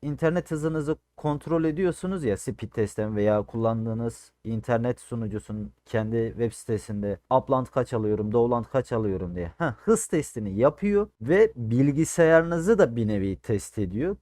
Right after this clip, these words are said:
Burada diyor ki kardeşim sen en ideal,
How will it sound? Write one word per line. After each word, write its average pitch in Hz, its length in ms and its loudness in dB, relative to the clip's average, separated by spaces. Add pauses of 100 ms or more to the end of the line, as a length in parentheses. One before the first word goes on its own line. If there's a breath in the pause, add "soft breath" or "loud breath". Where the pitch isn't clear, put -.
Burada 175 300 2
diyor 226 160 0
ki - 160 -8
kardeşim 143 560 0
sen 185 480 -4
en 202 180 0
ideal, 113 540 2